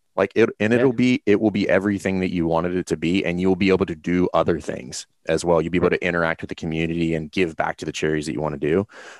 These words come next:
Speaker 1: But it starts with all of that. It was just like, how do I do this? How do I bring on, again, amazing people? So then they get better experience as they come through.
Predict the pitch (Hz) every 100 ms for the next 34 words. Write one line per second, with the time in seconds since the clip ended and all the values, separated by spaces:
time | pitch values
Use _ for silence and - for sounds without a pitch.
0 | _ 90 82 - 90 82 87 80 76 76
1 | 80 73 73 78 - 76 73 _ _ _
2 | - - 90 85 82 78 82 80 80 -
3 | 82 85 80 85 82 80 80 78 78 78
4 | 78 78 80 80 78 76 - 80 - 78
5 | 69 - - 76 73 73 78 82 82 82
6 | - 78 73 71 - 71 73 69 - 73
7 | 76 - 76 71 82 82 76